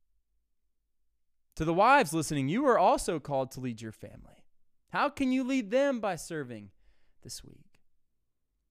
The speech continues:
To the business leaders, you are called to lead your employees. How can you lead them by serving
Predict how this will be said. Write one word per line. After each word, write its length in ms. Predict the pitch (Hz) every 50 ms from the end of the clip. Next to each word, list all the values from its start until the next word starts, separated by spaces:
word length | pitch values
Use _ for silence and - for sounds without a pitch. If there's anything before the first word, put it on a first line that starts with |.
| _ _
To 80 | -
the 100 | 180 202
business 520 | 170 135 208 277 320 277 - 254 233 - -
leaders, 280 | 202 185 170 165 147
you 80 | 185 214
are 80 | 226 208
called 320 | - 214 220 226 220 -
to 100 | - 196
lead 560 | 185 175 185 214 226 233 220 208 190 160 135 - _ _ _ _
your 220 | - 170 190 202 202
employees. 580 | 196 180 - - 214 226 220 202 165 139 -
How 200 | 175 208 226 254
can 240 | 240 - 220 208 214
you 140 | 233 247 240
lead 380 | 208 214 233 233 233 196 165 175
them 260 | 185 180 190 196 190
by 160 | 196 202 208
serving 640 | - - - 262 254 262 247 190 160 127 107 92